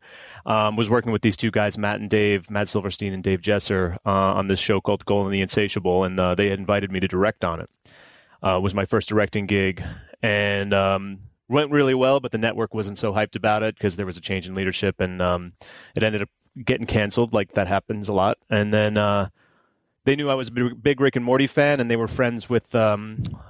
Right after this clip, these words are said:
our, uh, Mike Mendel, our old producer, right? May he rest in peace. Uh, and they, um,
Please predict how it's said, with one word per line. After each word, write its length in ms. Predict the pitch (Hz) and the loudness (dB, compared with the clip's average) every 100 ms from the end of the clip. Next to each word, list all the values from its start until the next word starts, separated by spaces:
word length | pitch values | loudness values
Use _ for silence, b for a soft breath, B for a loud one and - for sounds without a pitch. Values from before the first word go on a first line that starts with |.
| B | B
our, 260 | 113 110 107 | 2 4 4
uh, 380 | 104 104 104 - - - | 4 4 2 0 -6 -10
Mike 280 | 113 107 - | -4 -4 -2
Mendel, 440 | 107 107 110 110 | -4 2 2 4
our 120 | 107 107 | 2 0
old 140 | 101 | -2
producer, 380 | 107 104 98 117 | -2 0 0 0
right? 160 | 107 104 | 0 0
May 120 | 104 | 0
he 40 | |
rest 240 | 107 104 - | 0 0 -2
in 60 | 95 | -2
peace. 420 | 117 110 - - | 2 4 2 -2
Uh, 460 | - 107 104 101 - B B B B B B B B | 0 2 2 -2 -6 B B B B B B B B
and 480 | - 135 131 135 123 | 0 2 2 0 -2
they, 380 | 113 131 135 131 | 2 4 4 2
um, 760 | 127 123 120 120 120 117 B | 2 2 0 -2 -6 -6 B